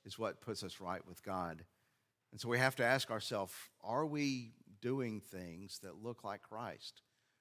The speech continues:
Are we serving others? Are we growing in humility? Are we producing works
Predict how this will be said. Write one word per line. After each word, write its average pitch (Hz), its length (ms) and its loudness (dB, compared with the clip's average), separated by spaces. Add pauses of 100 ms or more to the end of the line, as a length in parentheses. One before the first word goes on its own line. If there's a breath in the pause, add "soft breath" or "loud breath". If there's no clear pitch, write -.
(140)
Are 127 140 -2
we 139 140 4
serving 120 480 2
others? 90 380 -2
Are 117 140 4
we 127 280 6 (1120 loud breath)
growing 135 440 6
in 113 120 0
humility? 110 600 0
Are 110 140 2
we 120 120 2
producing 123 840 0
works 113 500 2